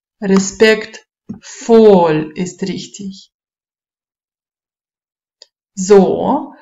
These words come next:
und dann gehen wir zurück. Und so k-, kann man einfach Vokabeln trainieren.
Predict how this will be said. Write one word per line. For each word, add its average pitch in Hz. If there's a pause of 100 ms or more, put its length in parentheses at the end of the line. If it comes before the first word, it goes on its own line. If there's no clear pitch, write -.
(240)
und 190
dann 262 (200)
gehen 185
wir 170
zurück. 226 (540)
Und 190
so 285
k-, - (220)
kann 208
man 202
einfach 196 (500)
Vokabeln 190 (140)
trainieren. 196